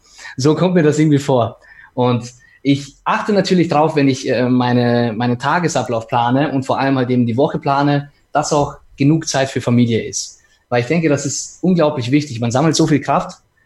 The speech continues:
und so viel Energie, weil man einfach sieht, äh, da-, Familie ist einfach, Familie ist alles. Ja, und ich habe das mehrfach, ich poste das mehrfach, ich sage das mehrfach und ich lebe das auch so. Weil das ist einfach,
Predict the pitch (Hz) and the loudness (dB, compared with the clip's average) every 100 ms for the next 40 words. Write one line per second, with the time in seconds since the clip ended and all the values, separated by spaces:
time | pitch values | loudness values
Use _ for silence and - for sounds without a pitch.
0 | - 139 131 170 156 135 127 151 147 165 | -4 0 2 2 2 0 0 0 0 0
1 | - _ - 123 147 143 151 139 170 170 | -8 _ -4 0 2 0 -2 0 2 2
2 | 175 - 117 123 123 - 139 208 214 160 | 0 -6 -2 -2 -2 0 2 4 4 2
3 | 156 151 151 143 139 180 147 117 120 98 | 2 -2 -2 -2 2 2 2 2 0 -2
4 | - - _ 117 127 131 156 160 160 - | -8 -14 _ -2 0 0 0 -2 -4 -4
5 | - 143 170 143 127 - 220 - 190 180 | -2 0 0 -2 -2 2 2 4 2 2
6 | 170 180 180 175 175 - _ 120 - 151 | 2 2 2 0 -2 -16 _ -8 -2 0
7 | 180 165 165 151 156 151 147 135 123 139 | 0 0 0 0 0 0 0 0 0 2
8 | 170 123 110 95 104 - 104 _ _ _ | 2 0 -2 -8 -10 -12 -14 _ _ _
9 | _ - 117 123 151 139 151 151 151 143 | _ -6 -2 0 0 -2 -2 0 0 0